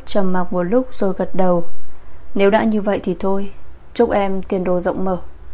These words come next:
Nhuận Sơ Đường rời khỏi văn phòng luật, bước đi vô định giữa lòng phố thị. Trời đã tối, đèn đường dần sáng lên.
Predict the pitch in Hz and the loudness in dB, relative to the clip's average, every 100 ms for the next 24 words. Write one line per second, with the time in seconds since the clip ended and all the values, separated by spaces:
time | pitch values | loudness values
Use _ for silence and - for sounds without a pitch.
0 | - - - - - 214 226 - 233 214 | -8 -6 -4 -2 -2 -2 0 2 2 2
1 | 202 185 185 202 190 - 185 175 202 190 | -2 -2 -6 -2 2 4 4 4 6 6
2 | 190 175 180 175 - - - - 269 254 | 6 4 6 6 4 2 -2 0 0 2
3 | 214 208 208 202 190 180 175 - 190 220 | -4 -2 -4 -2 -2 -4 -6 -2 4 6
4 | 202 180 175 175 - 233 - - - - | 6 4 0 0 4 4 2 -2 -8 -12
5 | - - - 202 185 190 185 190 180 202 | -10 -6 -2 2 2 2 2 4 4 4
6 | - - 202 185 190 180 175 - 190 175 | 4 4 2 0 0 -2 -4 -4 -2 -2
7 | 180 175 214 214 | -2 0 0 2